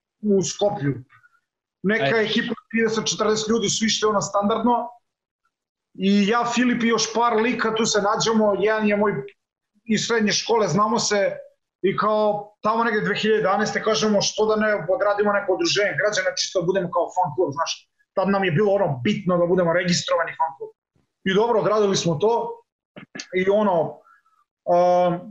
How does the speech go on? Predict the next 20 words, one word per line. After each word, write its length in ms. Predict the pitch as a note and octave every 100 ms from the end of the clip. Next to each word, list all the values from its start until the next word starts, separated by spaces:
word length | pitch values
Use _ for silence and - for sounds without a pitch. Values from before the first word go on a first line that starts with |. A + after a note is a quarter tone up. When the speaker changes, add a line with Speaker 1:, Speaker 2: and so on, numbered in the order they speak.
| - -
Speaker 1:
tako 220 | A3 G#3
smo 140 | G3
funkcionisali 600 | F#3 G#3 G#3 A3+ G#3+ G#3+
do 80 | F#3
dve 160 | E3 G#3
hiljade 300 | A3 G3+ -
trinaeste 640 | G3+ A3+ A3 - G#3 G3
i 160 | F#3+ -
tad 300 | G#3 G#3 G3+
nam 140 | G#3
se 220 | - F#3
javio 360 | F3+ G3+ G#3 G3
lik 300 | G3+ G#3+ G3+
iz 180 | E3 C3+
Bitola 580 | G#3+ G3 E3+ D#3 D3 -
koji 160 | E3+
je 40 | F3+
rekao, 240 | G3+ G3
„Ajde, 140 | G3 G3
odradimo 420 | G3 G#3 G3